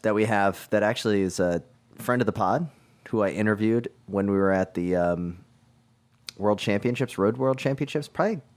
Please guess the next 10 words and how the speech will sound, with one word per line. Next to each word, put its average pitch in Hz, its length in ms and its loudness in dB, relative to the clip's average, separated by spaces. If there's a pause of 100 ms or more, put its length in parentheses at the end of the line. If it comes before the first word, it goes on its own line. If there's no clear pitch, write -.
guy 113 180 2
that 120 140 0
spent - 320 -4
the 98 80 -2
most 107 280 -2
time 127 280 0
with 196 120 -4
us, - 340 -6 (300)
Alex 104 300 0
Dowsett. 170 500 0